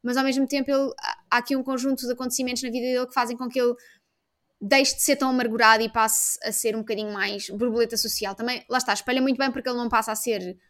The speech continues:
a pessoa mais sociável do mundo e a, e a dar-se com toda a gente, mas há aqui um bocadinho esta evolução da personagem para, hum, conseguir ligar-se um bocadinho melhor aos outros e perceber a importância de ter relações sociais.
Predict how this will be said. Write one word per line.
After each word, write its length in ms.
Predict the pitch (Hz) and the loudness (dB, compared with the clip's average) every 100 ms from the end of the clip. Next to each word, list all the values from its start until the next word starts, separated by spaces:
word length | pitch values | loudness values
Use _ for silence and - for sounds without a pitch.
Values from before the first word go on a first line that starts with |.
| _ | _
a 60 | 208 | -10
pessoa 220 | - 240 | -2 -2
mais 180 | 220 214 | -2 -4
sociável 440 | 214 - 208 214 214 | -4 -2 0 0 0
do 60 | |
mundo 380 | 226 240 214 202 | 0 0 0 -2
e 140 | 202 | -2
a, 340 | 196 202 190 190 | -2 -2 -4 -4
e 120 | 202 | -2
a 40 | |
dar-se 240 | 214 214 196 | 2 2 0
com 80 | 233 | -6
toda 160 | 233 | 0
a 40 | 240 | 0
gente, 320 | 254 285 277 - - - - | 2 2 0 -6 -20 -14 0
mas 640 | 240 247 247 240 247 - - - | 4 6 6 4 2 0 0 4
há 100 | 233 | 4
aqui 160 | 269 | 4
um 40 | 254 | 0
bocadinho 320 | 247 247 240 | 2 0 0
esta 160 | 240 254 | -2 -2
evolução 420 | 226 233 - 226 | -2 -2 -2 -2
da 100 | 226 | -2
personagem 600 | 220 - 226 220 214 220 | -4 -4 0 0 2 -4
para, 540 | 220 214 208 208 196 196 | -4 -4 -2 0 0 -2
hum, 280 | 190 190 190 _ - - - _ _ _ _ - | -4 -8 -12 _ -20 -20 -20 _ _ _ _ -2
conseguir 260 | 302 320 | 2 4
ligar-se 320 | 359 339 339 | 4 6 4
um 40 | 339 | 4
bocadinho 240 | 330 311 | 2 4
melhor 220 | 285 277 | 4 4
aos 180 | 269 240 | 4 4
outros 380 | 254 254 269 240 | 4 4 0 -2
e 100 | 254 | -4
perceber 340 | - - 247 | -2 0 2
a 40 | 262 | 4
importância 720 | 269 262 - 269 262 - 262 | 2 0 -2 0 0 0 -2
de 120 | 220 | -2
ter 180 | 220 247 | 0 0
relações 840 | 233 240 - 226 220 214 214 - | 0 -4 -2 -2 -2 -2 -4 -4
sociais. 680 | 247 - 214 196 - - | -4 -2 -2 -4 -6 -10